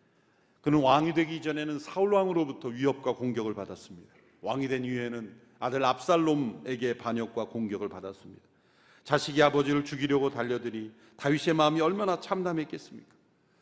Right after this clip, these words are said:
그러나 모든 상황에서 그가 무너지지 않을 수 있었던 것은 아버지의 손이 자신을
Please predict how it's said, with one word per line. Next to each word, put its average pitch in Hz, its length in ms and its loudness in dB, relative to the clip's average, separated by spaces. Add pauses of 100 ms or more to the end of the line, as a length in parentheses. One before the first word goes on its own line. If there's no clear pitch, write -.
그러나 175 160 0
모든 226 360 8
상황에서 226 760 2 (420)
그가 127 240 -2
무너지지 190 460 -2
않을 214 260 2
수 226 120 -6
있었던 180 420 0
것은 107 460 -8 (500)
아버지의 101 440 -6
손이 160 380 -6
자신을 170 540 -8